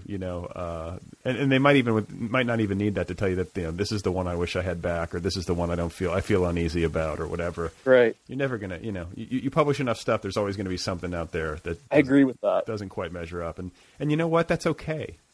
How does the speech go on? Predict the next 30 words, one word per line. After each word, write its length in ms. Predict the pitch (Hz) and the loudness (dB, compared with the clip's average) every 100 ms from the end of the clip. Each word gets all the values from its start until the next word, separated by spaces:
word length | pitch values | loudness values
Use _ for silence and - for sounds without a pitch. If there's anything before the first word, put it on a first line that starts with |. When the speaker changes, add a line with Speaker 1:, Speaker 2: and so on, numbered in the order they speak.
| _ - | _ 2
Speaker 2:
That's 140 | 147 | 4
Speaker 1:
That, 80 | 151 | 8
Speaker 2:
right. 180 | 139 - _ | 8 8 _
Speaker 1:
that's 160 | 135 - | -6 2
Speaker 2:
That's 200 | 139 156 | 2 6
Speaker 1:
okay. 80 | |
Speaker 2:
right. 140 | 131 104 - | 6 4 -4
Speaker 1:
You 100 | 113 | -6
can't, 280 | - 147 - | -2 -2 -2
I 40 | |
Speaker 2:
That's 100 | 127 | -4
Speaker 1:
mean, 100 | 123 | 4
Speaker 2:
right. 160 | 123 - _ _ - | 4 4 _ _ -6
Speaker 1:
nobody 280 | 135 135 131 | -4 -2 0
bats 260 | 123 120 | 0 -2
a 60 | 110 | -4
thousand. 540 | - 113 113 - 92 | -4 -2 -2 -4 -10
So, 420 | - 131 120 110 104 - - - _ | -4 2 4 4 0 -12 -20 -20 _
uh, 180 | 127 120 | 2 2
before 280 | 131 131 175 | 2 4 6
I 20 | |
let 200 | 170 165 | 6 4
you 60 | 151 | 2
go, 140 | 160 | 4
I 40 | 113 | 6
wanna 180 | 123 123 | 6 2
ask 420 | 131 131 127 - | 2 0 0 -2
you, 80 | 101 | -4
because 340 | 101 117 101 | 0 0 0
this, 340 | 113 127 - | 2 2 2